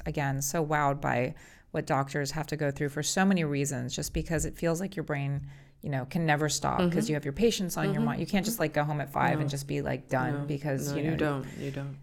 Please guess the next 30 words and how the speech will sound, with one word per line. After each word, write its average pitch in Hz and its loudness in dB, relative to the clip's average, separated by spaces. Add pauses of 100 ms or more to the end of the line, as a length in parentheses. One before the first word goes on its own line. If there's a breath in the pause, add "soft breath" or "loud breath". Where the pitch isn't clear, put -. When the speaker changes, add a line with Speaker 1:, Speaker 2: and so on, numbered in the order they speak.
Speaker 1:
So 208 2
was 196 2
there 208 6
ever 269 2
a 190 4
moment 165 0
of, 156 0
"Well, 170 -4
what 214 -4
if 233 -8
I 214 -2
just 185 -6
want 160 -4
to - -8
be 160 -2
a 165 0
mom 226 2
Speaker 2:
Mm-hmm. - 0
Speaker 1:
and 147 -2
I 151 -4
just 165 -4
want 165 0
a 160 -2
simple 185 -2
life"? 190 2
Speaker 2:
Mm-hmm. 220 -2
Speaker 1:
And 151 -2
did 170 2
you 202 2
Speaker 2:
Mm-hmm. - 0